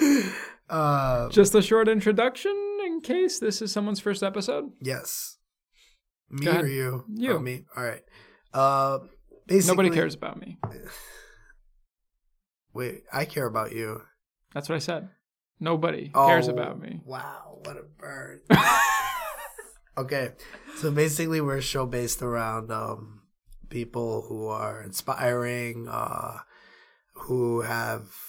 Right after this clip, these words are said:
Speaker 1: a passion or something they like to do that makes them very happy and fulfilled. Uh, we like to have them come on the show and give us a taste of what they do. Uh, of course, outside of their livelihood, because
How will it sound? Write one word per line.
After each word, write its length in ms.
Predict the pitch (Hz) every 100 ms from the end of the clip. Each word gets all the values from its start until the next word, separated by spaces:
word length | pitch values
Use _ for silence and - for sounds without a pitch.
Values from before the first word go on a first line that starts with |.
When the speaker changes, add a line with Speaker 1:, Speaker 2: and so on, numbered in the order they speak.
| - -
Speaker 1:
a 200 | 117 113
passion 760 | 127 139 131 - 131 127 120
or 480 | 117 107 110 - - -
something 420 | - 123 123 123
they 120 | 120
like 220 | 117 113
to 120 | -
do 480 | 113 135 139 131 131
that 260 | 127 - -
makes 200 | 113 -
them 160 | - 113
very 320 | 113 113 107
happy 320 | 113 117 123
and 100 | 113
fulfilled. 840 | - - - 147 143 143 143 131 - _ _ _ _ _ _ _
Uh, 600 | 117 113 113 113 113 110 110
we 80 | 123
like 200 | 120 117
to 80 | 123
have 180 | 117
them 100 | 113
come 180 | 104 117
on 100 | 113
the 80 | 113
show 520 | 107 - 123 - 113 113
and 640 | 120 113 113 110 110 107 - - - - _
give 180 | 120 113
us 240 | 113 -
a 80 | 123
taste 340 | - 120 110
of 80 | -
what 120 | 113 110
they 100 | 117
do. 560 | 113 147 151 143 143 - _ - - _ _
Uh, 240 | 120 117 113
of 160 | 113
course, 300 | - 120 117
outside 280 | 113 107 113
of 120 | 110
their 100 | 110
livelihood, 600 | 107 110 110 113 113 - 120
because 680 | 113 113 113 107 - -